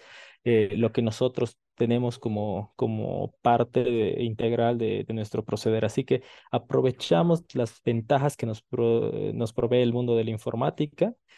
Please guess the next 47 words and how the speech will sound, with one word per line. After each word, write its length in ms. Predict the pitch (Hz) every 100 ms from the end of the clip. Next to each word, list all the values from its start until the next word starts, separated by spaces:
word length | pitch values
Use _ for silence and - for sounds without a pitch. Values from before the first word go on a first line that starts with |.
| - _
eh, 220 | 110 107 107
de 100 | 110
la 100 | 101
computación 600 | 113 113 113 107 131 123
y 40 |
de 80 | 117
la 80 | 110
matemática, 580 | 107 - 113 110 135
incluso 320 | 131 110 117 120
de 100 | 113
la 60 |
estadística, 680 | 110 127 120 117 - 123 170 - - _ _
eh, 180 | - 110 -
todo 280 | 139 139
eso 280 | 131 - 196 _ _ _
con 200 | 110 117
sus 180 | 120 113
programas, 600 | - 98 101 117 123 101
con 140 | 117
sus 180 | 113 120
softwares 400 | - 123 127 107
especializados 580 | 107 - - 110 127 117
y 20 |
no 60 | 131
sé 140 | 139
qué, 120 | 170
y 120 | 165
los 160 | 143 120
aplicamos 560 | 127 135 127 127 127 123
al 80 |
mundo 240 | 120 123 120
de 80 | 117
las 140 | 107
ciencias 460 | 113 110 - - 104
sociales, 520 | 120 - - - -
¿no? 180 | 185 170
Eso 220 | - 120 117
es 20 |
lo 80 | 110
que 80 |
hacemos 300 | 113 117 107
también 360 | - 107 113 120
en 200 | 117 104
el 100 | 104
grupo 380 | 104 98 _ 101
de 120 | 95 -
estudio, 320 | - 104